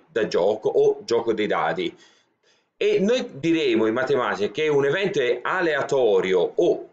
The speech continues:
casuale se dipende, se la, la sua, eh, realizzazione dipende interamente dal caso, appunto da cui casuale. Attenzione a non confondere casuale con causale,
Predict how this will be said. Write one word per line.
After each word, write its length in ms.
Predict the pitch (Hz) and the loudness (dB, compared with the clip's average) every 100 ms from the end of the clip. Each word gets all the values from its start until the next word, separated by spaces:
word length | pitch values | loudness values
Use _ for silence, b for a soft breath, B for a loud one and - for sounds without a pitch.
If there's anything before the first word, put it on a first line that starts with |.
| - | -12
casuale 1080 | - 214 196 151 190 196 165 135 147 165 - B B | -4 -2 -2 0 2 2 0 -2 -2 -2 -6 B B
se 260 | - 208 | -4 -2
dipende, 540 | 202 233 170 131 123 143 | -2 -2 -2 -2 -2 -2
se 160 | - | -2
la, 220 | 160 147 - | -2 -2 -2
la 120 | 135 | -4
sua, 440 | - 220 190 - | -2 -2 0 0
eh, 580 | 131 131 127 123 120 113 | 0 2 2 2 2 0
realizzazione 720 | 170 175 156 196 190 143 120 | 0 -2 -2 -4 -2 -2 -2
dipende 680 | - - 151 117 120 - - | -4 -4 -2 0 -2 -4 -6
interamente 1600 | 214 247 233 214 - 214 214 214 135 104 101 107 - 135 135 - _ _ | -4 -2 -2 -4 -6 -2 0 0 0 -2 -4 -8 -6 -4 -4 -8 _ _
dal 380 | _ 110 143 127 | _ -4 -4 -4
caso, 460 | - 95 - - - | -4 -4 -6 -8 -10
appunto 440 | - - 120 131 | -12 -16 -8 -2
da 120 | 120 123 | -2 -2
cui 220 | 107 98 _ | -8 -14 _
casuale. 800 | 117 101 95 107 95 85 92 - B | -4 -2 -2 0 0 0 -4 -8 B
Attenzione 580 | - - 170 - 147 139 | -16 -6 -2 0 0 0
a 40 | 135 | 0
non 260 | 131 131 | 0 0
confondere 640 | 160 165 143 131 123 117 - | -4 -4 0 0 0 -2 -2
casuale 540 | 127 127 147 127 117 | -2 0 0 0 0
con 160 | 123 113 _ | 0 -2 _
causale, 1160 | - 139 131 127 123 117 127 107 98 139 175 | -6 -4 -2 0 0 0 -2 0 -2 -2 -4